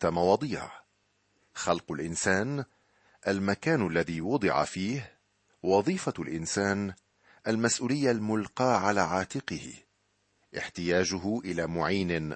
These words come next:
نظيره، ثم خلق المرأة. ورأينا الإنسان من مناظير مختلفة. رأينا قرابة الإنسان مع الله، وعبادة الإنسان لله.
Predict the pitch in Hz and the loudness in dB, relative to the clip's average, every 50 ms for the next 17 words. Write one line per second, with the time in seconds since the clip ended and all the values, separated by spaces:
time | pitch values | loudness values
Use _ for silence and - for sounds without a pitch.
0 | - - 82 82 78 76 76 - 113 123 127 123 120 101 110 117 117 120 - - | -8 -8 -8 -6 -6 -4 -4 -2 -2 0 0 0 -2 -2 0 0 0 0 -2 -4
1 | _ _ _ _ _ _ _ - 170 165 151 135 127 127 127 127 - - - - | _ _ _ _ _ _ _ -2 0 0 2 2 2 2 2 2 0 0 0 0
2 | 87 85 78 - - 92 87 85 80 76 71 - - - 76 - - _ _ _ | 0 -2 -6 -6 -4 -4 -2 -2 -2 -4 -6 -6 -8 -10 -12 -12 -14 _ _ _
3 | _ _ _ _ _ _ _ _ _ _ - - - _ - 113 127 135 135 143 | _ _ _ _ _ _ _ _ _ _ -20 -20 -16 _ 0 2 4 4 4 4
4 | 185 202 175 107 85 - - 101 95 - - 120 117 113 107 101 107 101 98 92 | 2 2 2 0 0 -2 -2 -2 0 2 2 2 4 2 2 2 2 0 0 2
5 | 92 92 92 90 85 80 98 92 85 80 85 90 92 90 - - 135 147 135 - | 2 2 2 2 0 2 2 2 2 2 2 0 -2 -4 -4 -4 -4 -4 -4 -6
6 | - - - - - - _ _ _ _ _ _ _ - - - - - - 87 | -6 -8 -10 -10 -12 -16 _ _ _ _ _ _ _ -20 -20 -10 -2 0 4 4
7 | 98 101 104 95 98 95 - - - 95 95 117 143 143 104 92 - - 92 85 | 6 6 4 4 2 2 2 2 2 4 4 4 4 4 2 2 2 0 -2 -2
8 | - - 90 92 90 - - 90 87 92 90 87 85 82 85 87 90 110 127 127 | -2 -4 -4 -2 -2 0 0 0 0 0 0 0 0 0 0 0 0 -2 -2 -2
9 | 98 - - _ _ _ _ _ _ _ _ _ - - 90 90 82 78 90 92 | -4 -8 -12 _ _ _ _ _ _ _ _ _ -4 0 0 2 2 2 0 0
10 | 82 95 120 151 156 - 92 - - 87 78 73 90 90 90 - - 92 87 85 | 2 2 2 4 4 4 2 2 0 -4 -4 -4 -4 -4 -2 -2 0 0 0 0
11 | 87 85 78 85 85 87 110 123 110 87 - | -2 -2 -2 -4 -4 -2 -2 -4 -4 -4 -8